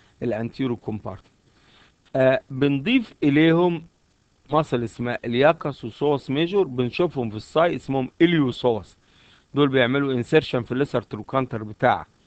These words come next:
الفيمر، بنقول عليهم دولت اضافه للماسلز بتوع الانتيرو كومبارتمنت. يبقى these، يبقى الماسلز بتوع الانتيرو كومبارتمنت او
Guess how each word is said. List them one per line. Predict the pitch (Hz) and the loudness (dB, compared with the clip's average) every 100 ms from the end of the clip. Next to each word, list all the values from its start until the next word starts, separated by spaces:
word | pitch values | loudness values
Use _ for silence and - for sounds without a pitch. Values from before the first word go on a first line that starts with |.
| _ _ _ - | _ _ _ -8
الفيمر، | 113 - 175 214 247 - _ _ - _ - | -6 0 2 2 0 -4 _ _ -20 _ -4
بنقول | 135 147 147 170 | 0 0 2 2
عليهم | 135 117 131 120 | 2 2 2 0
دولت | 113 123 120 - | 0 0 0 -4
اضافه | 131 113 127 127 - 120 | -4 2 4 4 2 0
للماسلز | 117 107 113 127 131 117 110 | 0 -4 -4 -2 -4 -6 -8
بتوع | 95 - 120 117 117 - 123 | -12 -8 -4 -4 -4 -8 -6
الانتيرو | 113 113 110 127 117 | -6 -6 -8 -6 -6
كومبارتمنت. | 110 - 101 90 82 _ _ _ _ _ - | -6 -10 -10 -10 -14 _ _ _ _ _ -8
يبقى | 117 120 151 | -4 0 0
these، | 147 _ - | -2 _ -2
يبقى | 120 117 | -2 0
الماسلز | 117 143 - 127 104 | 0 -2 -2 -4 -6
بتوع | 117 | -6
الانتيرو | 113 110 - 131 | -6 -6 -6 -8
كومبارتمنت | - 123 117 131 123 113 - | -6 -2 0 -2 -4 -8 -8
او | - 127 120 | 0 2 2